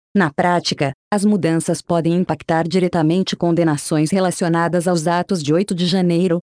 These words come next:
ao reduzir o tempo de prisão de alguns envolvidos, dependendo da interpretação judicial.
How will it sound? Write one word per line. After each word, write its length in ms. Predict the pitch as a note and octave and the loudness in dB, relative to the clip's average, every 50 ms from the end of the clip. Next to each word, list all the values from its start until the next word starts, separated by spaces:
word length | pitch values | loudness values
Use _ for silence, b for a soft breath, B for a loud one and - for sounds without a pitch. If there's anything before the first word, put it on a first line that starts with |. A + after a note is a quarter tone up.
| _ - | _ -4
ao 140 | - F3+ F3 | -2 0 0
reduzir 500 | D#3+ F#3 F#3 D#3 F3 E3 D3 E3 E3 F3 | 0 0 0 0 -2 -2 0 0 0 0
o 60 | F3+ | -2
tempo 280 | - - F3+ E3 D3 - | -2 0 0 0 0 -2
de 140 | C#3+ E3 E3 | -2 -4 -4
prisão 400 | - D#3 D#3+ C#3+ C#3 D#3+ D#3+ D3 | -2 -2 -2 0 0 0 0 0
de 80 | - | 0
alguns 320 | E3+ E3 D3+ E3+ F#3+ F#3 D#3+ | 0 0 0 0 0 0 0
envolvidos, 760 | F#3+ F3+ F3 F3 D#3+ D3+ E3+ F#3 D#3+ C#3+ C#3 B2+ - - - _ _ _ | 0 0 0 0 0 0 0 0 0 0 -2 -4 -4 -6 -10 _ _ _
dependendo 680 | - F3 G3 - A3 A3 G3+ D#3+ D#3+ F3 F#3 F#3 D#3+ E3+ | -2 -2 0 2 2 2 2 2 2 2 2 2 0 0
da 100 | D#3+ D#3+ | 0 0
interpretação 760 | D#3+ D#3 - E3 D3+ - - E3+ - D#3+ C#3+ - - D3 C#3+ | 0 0 0 -2 -2 -2 -2 0 0 0 -2 0 0 0 0
judicial. 640 | D3 E3+ D#3+ D#3+ F3 E3+ - - G3 C#3 B2+ A2 | 0 0 0 0 -2 -2 0 0 0 0 0 -2